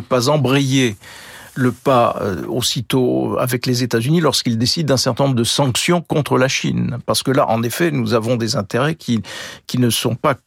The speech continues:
cohérent avec cette, cette fameuse politique de sanctions. Mais ça, j'allais dire, c'est même, c'est aussi un consensus européen,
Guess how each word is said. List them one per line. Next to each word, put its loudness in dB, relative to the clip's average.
cohérent 4
avec 0
cette, -2
cette -2
fameuse 0
politique -4
de 0
sanctions. 0
Mais 2
ça, 2
j'allais 2
dire, 0
c'est 0
même, 0
c'est -2
aussi 0
un 4
consensus -2
européen, 2